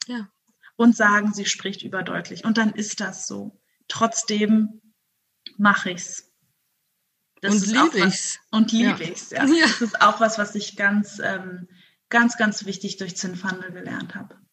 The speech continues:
Speaker 1: Ja,
Speaker 2: Definitiv.
Speaker 1: ich auch. Absolut.
Speaker 2: Ja. Okay, also, wir haben es zwischendurch, kommen immer so, schupp,
Speaker 1: <laughs>
Speaker 2: Eingebungen. <laughs> Also, die Sprecherausbildung,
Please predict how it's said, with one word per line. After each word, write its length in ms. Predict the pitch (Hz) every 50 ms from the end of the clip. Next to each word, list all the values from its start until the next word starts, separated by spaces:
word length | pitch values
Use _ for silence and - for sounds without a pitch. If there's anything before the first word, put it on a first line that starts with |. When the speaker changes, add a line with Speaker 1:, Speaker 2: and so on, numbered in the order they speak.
| _ _ _ _ _
Speaker 1:
Ja, 120 | 165 170 170
Speaker 2:
Definitiv. 460 | - - - 196 190 190 190 190 - -
Speaker 1:
ich 80 | -
auch. 140 | - - 170 175 - _ _ _ _ _ _ _ _ _ _ _ _ _ _ _ _ _ _ - -
Absolut. 640 | 170 170 165 - - - 185 180 185 175 160 156 156
Speaker 2:
Ja. 60 | _ _ _ _ _ _ _ _ _ _ _ _ _ _ _ _ _ - - - - - _ _ _ _ _ _ _ _ -
Okay, 520 | 330 - - 202 170 147 - - - _ _ _
also, 380 | 214 214 202 196 - 175 170 - - _ _ _
wir 100 | - 220 220
haben 80 | 220
es 160 | 202 - - -
zwischendurch, 500 | - 233 226 - - - 208 262 - -
kommen 220 | - 208 196 170
immer 220 | - 208 196 185 180
so, 220 | - 180 190 196 -
schupp, 380 | - - 381 392 403 - - _ _ _ _ - - _
Speaker 1:
<laughs> 460 | 185 190 190 185 175 - - - _
Speaker 2:
Eingebungen. 1200 | - 254 226 247 277 359 359 330 262 - 214 220 220 220 202 202 214 226 220 214 214 226 247 240 - - - - - - - - - - -
<laughs> 100 | - - - - 285 311 - - - 269 - - - - - - - - - 214 -
Also, 320 | - 208 208 185 185 180
die 120 | 175 233 320
Sprecherausbildung, 1120 | - - - 302 294 - 262 220 - 170 180 180 - - - 175 170 175 165 165 170